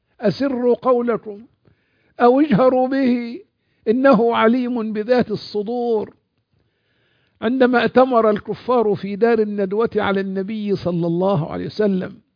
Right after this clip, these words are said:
فقال قائل منهم: "خفضوا أصواتكم حتى لا يسمعكم رب محمد"، في-، في-، فيفشي إليه سر مجلسنا هذا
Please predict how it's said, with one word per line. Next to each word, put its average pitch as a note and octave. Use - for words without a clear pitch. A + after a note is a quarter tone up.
فقال B3
قائل A3+
منهم: G#3+
"خفضوا G#3+
أصواتكم F#3+
حتى A3
لا G3
يسمعكم F#3
رب F#3
محمد"، D3+
في-، G#3+
في-، G#3+
فيفشي G#3
إليه G#3
سر F3+
مجلسنا D#3
هذا C#3